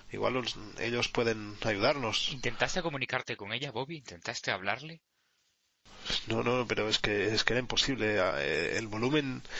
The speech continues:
Speaker 1: de ese ruido infernal, en, en, apenas podía oírme pensar a mí mismo.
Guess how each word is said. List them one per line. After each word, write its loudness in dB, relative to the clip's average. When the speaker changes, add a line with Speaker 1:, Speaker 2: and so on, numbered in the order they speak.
Speaker 1:
de 2
ese 6
ruido 4
infernal, 0
en, -4
en, -4
apenas 2
podía 2
oírme 2
pensar 2
a 0
mí -4
mismo. -4